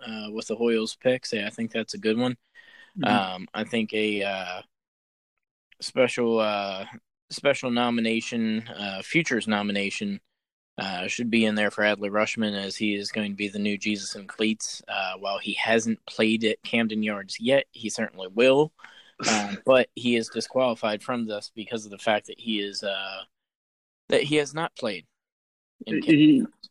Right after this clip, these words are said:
Speaker 2: uh, yeah, we can't, <laughs> we can't go throwing like that around.
Speaker 1: Well, I mean, I, I,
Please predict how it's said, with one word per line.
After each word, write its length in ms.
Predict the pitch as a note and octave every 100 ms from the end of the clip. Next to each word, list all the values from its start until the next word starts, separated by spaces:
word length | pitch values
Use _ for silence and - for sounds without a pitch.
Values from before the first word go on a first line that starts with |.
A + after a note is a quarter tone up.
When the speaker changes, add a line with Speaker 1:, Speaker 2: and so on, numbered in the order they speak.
| _ _ - _ _ D#3
Speaker 2:
uh, 120 | C3
yeah, 260 | C3 C#3+
we 140 | A#2 F3+
can't, 280 | - F#3 - -
<laughs> 200 | - -
we 80 | E3
can't 240 | D#3 F3+ D3
go 140 | A#2
throwing 420 | - C3 B2+ B2
like 200 | A#2+ A#2
that 180 | A#2+ C3
around. 440 | A#2 A#2 B2+ C3+ B2+ _ _ -
Speaker 1:
Well, 100 | -
I 80 | B2
mean, 160 | B2+
I, 240 | A#2+ A2+ A2+
I, 240 | G#2+ A2